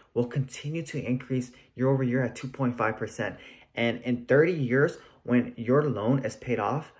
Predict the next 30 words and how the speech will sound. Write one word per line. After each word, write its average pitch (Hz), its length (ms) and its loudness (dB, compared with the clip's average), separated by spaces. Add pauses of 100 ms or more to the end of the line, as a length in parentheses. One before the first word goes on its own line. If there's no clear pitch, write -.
(140)
and - 80 -8
your 110 100 0
house 110 360 -2
is 123 160 0 (560)
completely 120 400 -4
yours, 117 480 0 (580)
your 170 160 4
rent 135 320 4
will 131 80 2
be 123 140 2
four 143 420 2 (160)
thousand 139 600 4 (220)
one 98 440 0
hundred 123 640 2
ninety-five 127 640 2
dollars 113 340 4
and 117 180 -2
fourteen 123 1120 -2 (200)
cents. - 720 -2 (640)
More 139 420 2
importantly, 147 840 -2
you 175 240 -4
aren't 123 400 0
earning 113 340 -2
equity. 107 460 -4 (200)
What 131 120 6
is 151 140 8
equity? 160 460 0 (180)
Each - 260 -2
month 127 300 2